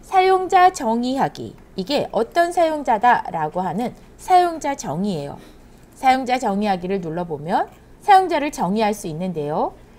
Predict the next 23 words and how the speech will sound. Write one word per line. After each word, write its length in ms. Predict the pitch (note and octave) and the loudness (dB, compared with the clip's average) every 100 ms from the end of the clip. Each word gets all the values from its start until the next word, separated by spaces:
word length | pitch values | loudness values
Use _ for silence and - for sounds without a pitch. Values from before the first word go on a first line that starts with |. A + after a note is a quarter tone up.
| - - | -20 -20
사이트 540 | - F4+ F#4+ F#4 G4 | 0 2 2 0 0
아이덴티티, 800 | - F#3 C#4 D4 C4 E3+ - G2 - | 2 2 0 -4 -6 -10 -10 -12 -6
이게 200 | G#3+ D4 | -2 0
아까 260 | E3+ A3 | 0 -2
제가 380 | A3+ F#3+ F#3 F#3+ | -2 -2 0 2
오늘도 440 | G#3 C4 D#4 E4 D4+ | 2 0 -2 -4 -2
맑음이라고 760 | F#3 G3+ B3+ E4 D4+ G3+ F3 E3+ | 0 0 0 -4 -2 0 -2 -2
했던 300 | - E3+ A3 | -8 -10 -8
사이트 380 | E4 E4 - | -6 -6 -8
제목이네요. 840 | D4 G#3 F#3+ B3 F#3 D3 D3 E3+ D#3 - - - - - | -6 -4 -2 -4 -6 -8 -6 -6 -8 -16 -20 -20 -20 -10
그런데 460 | D4+ F4+ F4+ G4+ | 0 0 2 -2
태그라인에 920 | G4+ A#4 A4+ G#4 A#3 G3+ G#3+ E3+ F#3 D#3+ - - - - | 0 2 4 4 2 0 -2 -4 -4 -8 -14 -20 -20 -18
추가적으로 920 | - G#4 G4+ G4 F#4+ D4 D4 D4 D3 E3+ - - - - - - - | -8 4 8 8 6 -2 -2 -2 -2 -4 -20 -20 -20 -20 -20 -20 -14
오늘도 520 | - C4 D#4 E4 D4 D#4 | -6 -2 -2 -2 -2 2
맑음에 540 | A#3+ A3 B3 B3+ D4 | 4 4 0 -2 0
요게 280 | G3 G3 A3+ | 2 2 0
두 140 | G3+ | 0
번째 640 | G#3 D#4 E4 D#4 A3+ - - - | 0 -2 -2 -2 0 -2 -8 -20
태그가 380 | - F4+ E4 C#4 | -8 -6 -2 -2
들어가 320 | C#4 F#3 F#3+ F#3 | -2 -4 -2 -2
있죠. 300 | - - - - - - - - | -4 -16 -18 -20 -20 -20 -20 -20
비어도 460 | - B3 D4+ E4+ F4 | -8 2 4 4 2
좋고요. 600 | C4+ F3+ - G#3+ B3+ A#2 | -2 -4 -4 -2 -2 -4